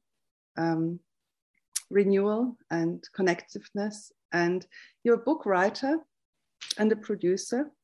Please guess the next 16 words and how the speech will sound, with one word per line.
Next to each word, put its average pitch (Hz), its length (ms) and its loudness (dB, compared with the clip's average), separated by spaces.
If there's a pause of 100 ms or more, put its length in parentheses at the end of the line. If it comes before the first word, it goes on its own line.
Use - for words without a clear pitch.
(720)
of, 175 120 -10 (140)
um, 170 340 0 (400)
several 175 640 0 (600)
fantastic 208 560 0
artworks. 202 840 -2 (720)
And 233 100 4
let 294 160 6
me 277 380 6 (600)
maybe 233 300 4
start 196 680 0 (840)
talking 208 360 0
in 190 60 0
the 180 100 -2
sense 190 300 -2
of 185 180 -6
Acronon, 180 880 -2